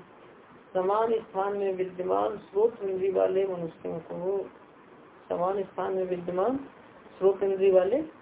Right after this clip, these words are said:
मनुष्यों को, ये किसका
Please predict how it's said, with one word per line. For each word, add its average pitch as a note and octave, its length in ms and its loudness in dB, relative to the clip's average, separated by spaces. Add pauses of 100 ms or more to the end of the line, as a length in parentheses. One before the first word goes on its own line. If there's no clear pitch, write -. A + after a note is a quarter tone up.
(340)
मनुष्यों A3+ 440 0
को, E3+ 200 -4 (1600)
ये G3+ 100 -6
किसका - 300 -4